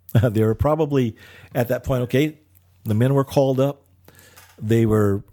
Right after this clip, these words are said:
armed. I'm pretty sure the first day when Israel got there, you know, they were looking ar-, people were, from the city were looking around, and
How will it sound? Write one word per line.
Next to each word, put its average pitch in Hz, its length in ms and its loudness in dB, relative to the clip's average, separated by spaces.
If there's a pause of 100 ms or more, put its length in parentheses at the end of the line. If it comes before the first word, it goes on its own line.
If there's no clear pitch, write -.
armed. 135 540 0 (760)
I'm 123 100 2
pretty 151 200 4
sure 147 220 0
the 117 100 0
first 135 400 0
day 135 200 4
when 120 200 0
Israel 120 280 0
got 131 260 0
there, 107 260 2 (640)
you 127 100 4
know, 113 360 2
they 110 200 2
were 107 140 2
looking 127 260 2
ar-, 120 160 -2
people 123 340 2
were, 120 140 2
from 113 220 -2
the 104 80 2
city 135 200 2
were 113 140 2
looking 117 260 0
around, 123 340 2
and 107 200 -2